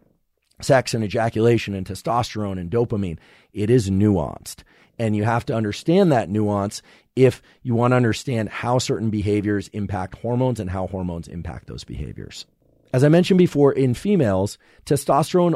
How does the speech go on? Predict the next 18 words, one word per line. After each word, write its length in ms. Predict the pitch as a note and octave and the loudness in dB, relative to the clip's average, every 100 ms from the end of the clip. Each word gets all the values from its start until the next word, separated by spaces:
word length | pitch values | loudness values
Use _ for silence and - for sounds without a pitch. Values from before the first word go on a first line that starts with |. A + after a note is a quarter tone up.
| - | -2
also 580 | B2 C#3 - F3+ E3+ E3 _ _ | 0 0 2 2 2 0 _ _
primes 680 | - - C3+ C3+ D3 D3+ - _ _ - | -10 -2 0 2 2 0 -2 _ _ -4
the 80 | A#2+ | 2
motivation 640 | B2+ C#3+ A#2+ A#2 - B2 | 6 6 6 2 2 -2
to 100 | G#2 | -4
seek 240 | - A2 | -4 -4
out 240 | G2+ F#2 - | -2 -4 -4
sex. 460 | - C2+ - - _ _ _ _ _ _ | -6 -6 -12 -18 _ _ _ _ _ _
And 320 | A#2+ A#2+ A2 - | 0 0 0 -4
sex 360 | - B2+ - | -2 -2 -4
itself 580 | C3+ - G3 G3+ D3+ - - | -8 2 6 8 6 2 -2
also 420 | C3 D#3 E3 C3+ | 2 2 2 0
increases 840 | A2 A#2 G#2+ G#2+ G2+ - A#2 C3 - _ _ _ _ _ | 0 -4 -4 -4 -4 -2 -2 -2 -10 _ _ _ _ _
testosterone, 800 | - C3 - - C3+ - F2 - _ _ _ _ _ _ _ _ - | -8 -6 -6 -8 -8 -8 -10 -10 _ _ _ _ _ _ _ _ -8
but 140 | A#2+ | -2
it 80 | A#2+ A2 | 0 4
also 340 | A2+ - D#3+ | 4 6 4
increases 720 | - A2 - A2+ G#2 B2 - | 4 -2 0 0 0 -2 -4